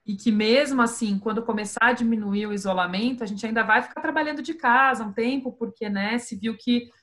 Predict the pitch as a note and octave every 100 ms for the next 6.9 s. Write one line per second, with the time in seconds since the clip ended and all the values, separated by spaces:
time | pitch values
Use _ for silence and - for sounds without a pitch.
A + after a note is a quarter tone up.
0 | _ _ _ _ - F#3+ - A#3 A#3 A#3
1 | A#3 - B3 A3+ B3 A#3+ A3 B3+ A3+ G3
2 | - G#3 A3+ A#3 D4+ F3+ D3 C#3 - -
3 | F3+ F3+ F#3 G3 C4+ F4 D#4+ A#3 A#3 -
4 | D#4 E4 F#4+ A3 G#3+ B3 C4+ B3+ C4+ A#3+
5 | A3+ - - A3+ B3 B3 G#3 A#3 D4 A#4
6 | A#4+ - - _ G#3+ G#3 E3+ - D#3